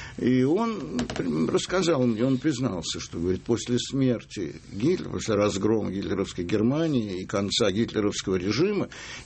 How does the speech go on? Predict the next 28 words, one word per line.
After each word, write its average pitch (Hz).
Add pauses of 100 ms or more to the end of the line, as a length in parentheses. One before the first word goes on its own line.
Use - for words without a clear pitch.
я 156
ещё 147
восемь 190
лет 165
верил 143
Гитлеру. 95 (680)
Ну, 127
это 151
тоже, 143
конечно, 110
мог 127
бы 131
и 127
пораньше 151
перестать 107
верить, 95
но 117
восемь 175
лет. 175 (440)
Понимаете? 143
А 92
через, 120 (180)
через, 120 (200)
э, 110 (640)
шла 196
интенсивная 151 (220)
промывка 165
мозгов. 156